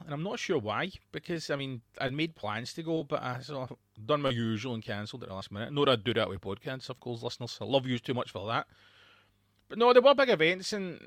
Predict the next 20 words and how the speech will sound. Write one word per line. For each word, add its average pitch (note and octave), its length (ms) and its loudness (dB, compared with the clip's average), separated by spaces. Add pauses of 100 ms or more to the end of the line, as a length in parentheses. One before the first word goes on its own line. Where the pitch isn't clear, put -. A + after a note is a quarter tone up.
I'm F3+ 140 -2
sure A3 260 0
if G#3+ 240 2 (140)
Arsenal D3 680 0
or A#2+ 260 2 (120)
Tottenham C3 560 -2 (160)
decided B2+ 460 -4
to A#2+ 100 -8
do, A2+ 400 -6
like, A2 200 -10 (140)
pre-season C#3+ 540 -2
tournaments C#3 720 -4 (100)
at B2+ 100 -4
their A2+ 100 -6
stadiums C3+ 420 -2
again, C3 460 -4 (100)
and A2+ 160 -6
Celtic C3 380 0
were A2+ 200 -2 (320)
invited, A#2+ 540 -6